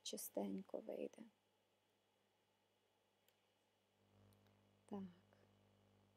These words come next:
Оп. І тут. Щоб не було там такого дима.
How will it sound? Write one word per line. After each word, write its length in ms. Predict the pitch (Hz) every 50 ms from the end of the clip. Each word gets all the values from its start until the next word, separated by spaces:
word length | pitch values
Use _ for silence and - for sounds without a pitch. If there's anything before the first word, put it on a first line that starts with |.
| - - - - - - - - - - - - - - - - - - - - - -
Оп. 260 | 262 294 - - - - - - - - - - - - - - - - - - - - - - - - - - - - - - - - - - - - - -
І 100 | 240 240
тут. 500 | - - - 220 208 202 - - - - - - - - - - - - - - _ _ - - - - - - _ _ _
Щоб 200 | - - - 196
не 160 | 214 208 208
було 260 | 202 185 208 208 202 202
там 260 | - 208 202 196 180 - - - - -
такого 360 | - - - 214 196 208 202
дима. 520 | 131 - 107 104 101 101 101 101 98 -